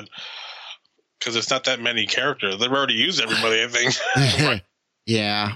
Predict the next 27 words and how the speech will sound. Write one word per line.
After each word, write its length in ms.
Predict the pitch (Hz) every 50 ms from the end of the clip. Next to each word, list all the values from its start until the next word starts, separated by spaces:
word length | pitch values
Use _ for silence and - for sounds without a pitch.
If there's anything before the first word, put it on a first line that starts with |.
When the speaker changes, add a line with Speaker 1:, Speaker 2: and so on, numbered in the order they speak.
| - 165 180
Speaker 2:
Well, 400 | 220 240 233 226 233 220 196 - - - - -
Speaker 1:
Pretty 180 | - 151 131 117
much. 380 | 131 151 143 139 - - - - - - - - - - _ _ _ _ _ _
Speaker 2:
I 120 | - 190 220
don't 140 | 220 214 214
know, 140 | 220 214 180
because 840 | 151 147 - - 190 190 196 190 185 170 160 - - - - - - _ _ _ _ _ _ _ _
it 160 | 196 190 175
is 540 | 190 196 202 196 175 165 156 - - - - _ _ _ _ _ _ _ _ -
about 340 | 139 135 160 160 160 151 -
the 80 | 131
multiverse 760 | 123 127 156 196 185 - 139 117 101 110 113 113 107 - -
and 140 | 113 107 104
stuff, 320 | - - - 120 113 110 -
so 240 | - - 120 110
maybe 680 | 110 107 107 107 107 104 110 113 120 127 131 170 170 170
they'll 220 | 160 175 175 175
have 240 | 175 180 170 175 170
some 220 | - - 190 180 175
other, 200 | 175 170 175 170 - _ _
yeah, 320 | 139 135 139 139 139 135 127
but 180 | 123 131 -
so 180 | - - 147 143
far 300 | - - 147 143 147 135
it 100 | 117 120
hasn't 400 | 127 135 139 123 117 104 98 95
been. 300 | 101 98 98 98 104